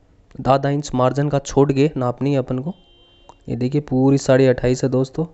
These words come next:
आधा इंच मार्जिन का छोड़ के इधर भी हम आधा इंच छोड़ेंगे, ये एक्स्ट्रा लगाएंगे। थोड़ा सा टेढ़ा लगाना है दोस्तों ये निशान अपन को, जिससे एकदम परफेक्ट नाप के अनुसार ही थाई रहेगी।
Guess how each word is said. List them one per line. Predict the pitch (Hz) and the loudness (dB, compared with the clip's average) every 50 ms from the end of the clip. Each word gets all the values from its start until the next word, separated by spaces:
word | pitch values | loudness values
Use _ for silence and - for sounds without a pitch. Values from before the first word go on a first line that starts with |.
| _ _ _ - | _ _ _ -8
आधा | 131 127 135 127 | -4 -2 0 0
इंच | 139 143 - - | 0 -2 -2 0
मार्जिन | 127 123 117 123 120 131 | 0 2 2 0 0 0
का | - 165 185 | -2 -2 -4
छोड़ | - - - 123 123 127 | -4 -2 -2 0 0 0
के | 143 160 196 - _ _ _ _ _ _ _ _ _ _ _ _ - - | -2 -4 -4 -6 _ _ _ _ _ _ _ _ _ _ _ _ -4 -2
इधर | 135 127 127 135 | 2 4 4 4
भी | 147 160 160 143 | 4 4 4 4
हम | 135 156 190 - - | 4 4 0 -2 -2
आधा | 131 131 123 | 0 2 2
इंच | 131 147 170 - | 2 0 0 -2
छोड़ेंगे, | - - 123 117 117 113 113 113 | -2 -2 -2 0 -2 -4 -4 -4
ये | 113 107 | -4 -4
एक्स्ट्रा | 123 - - - - 131 | -4 -6 -4 -2 0 0
लगाएंगे। | 127 123 123 123 123 131 151 185 - _ _ _ _ _ _ _ _ _ _ _ _ _ _ _ _ _ | 2 2 0 -2 -2 -4 -6 -8 -10 _ _ _ _ _ _ _ _ _ _ _ _ _ _ _ _ _
थोड़ा | - 131 135 151 165 | 2 4 6 6 6
सा | 165 170 156 | 4 2 0
टेढ़ा | - - 135 135 143 156 | 2 2 2 4 4 4
लगाना | 165 170 165 160 160 160 | 4 4 4 4 2 0
है | 156 143 | 0 2
दोस्तों | 147 147 143 147 - 147 | 0 0 0 0 -2 0
ये | 143 143 | 0 0
निशान | 139 135 123 - 127 123 123 | 0 -2 -2 -4 -4 -4 -4
अपन | 117 - 127 123 120 | -6 -6 -6 -6 -6
को, | 139 170 - _ _ _ _ _ _ _ _ _ _ _ _ _ _ _ _ - | -8 -10 -10 _ _ _ _ _ _ _ _ _ _ _ _ _ _ _ _ -6
जिससे | 135 - - 156 | -4 2 2 2
एकदम | 147 139 156 160 | 4 4 0 -2
परफेक्ट | 156 - - 123 - - - - - 170 170 - - - - | 0 0 -2 -2 -2 -6 -12 -4 -4 -4 -4 -4 -4 -2 0
नाप | 135 123 131 147 147 - | 2 4 2 2 2 0
के | - | 0
अनुसार | 147 135 131 131 - - 135 143 151 | 0 0 0 -2 0 2 2 2 4
ही | 143 165 175 | 2 0 -2
थाई | 170 - - 135 135 | -2 -4 -2 0 0
रहेगी। | 127 113 101 92 90 113 | 2 0 0 -2 -8 -12